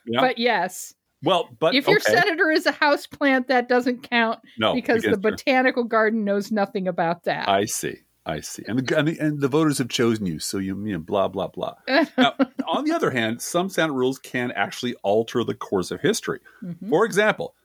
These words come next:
Speaker 1: Senate Rule twenty-two is the rule which allows the Senate to invoke cloture and limit debate only after a two-thirds majority vote, which is why you'll hear idiots and pundits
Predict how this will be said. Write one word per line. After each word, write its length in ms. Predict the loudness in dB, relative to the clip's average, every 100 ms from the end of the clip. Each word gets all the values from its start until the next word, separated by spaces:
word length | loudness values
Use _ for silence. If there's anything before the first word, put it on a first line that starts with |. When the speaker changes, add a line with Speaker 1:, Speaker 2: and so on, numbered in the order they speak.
| _
Speaker 1:
Senate 320 | -2 2 4
Rule 180 | 4 2
twenty-two 580 | 2 2 2 2 2 2
is 180 | 0 2
the 80 | 2
rule 260 | 4 2
which 160 | 0 0
allows 280 | 2 2 2
the 80 | -2
Senate 300 | 0 0 -4
to 160 | -6
invoke 340 | -2 0 -2 -4
cloture 480 | 2 2 2 -2
and 160 | -2 -2
limit 220 | -2 -2
debate 420 | -4 0 0 0 -10 _
only 400 | 0 2 0 0
after 480 | 0 0 0 -2 0
a 140 | -2
two-thirds 760 | -4 -4 -2 -2 0 0 -2 -8
majority 380 | -2 -2 -2
vote, 280 | 0 0 0 _ _ _ _ -6
which 160 | -2
is 120 | 0
why 140 | 2 2
you'll 140 | 0
hear 340 | 0 2 2 0 _ _ _
idiots 400 | 2 4 2 0
and 160 | -6 -2
pundits 520 | -2 2 0 -2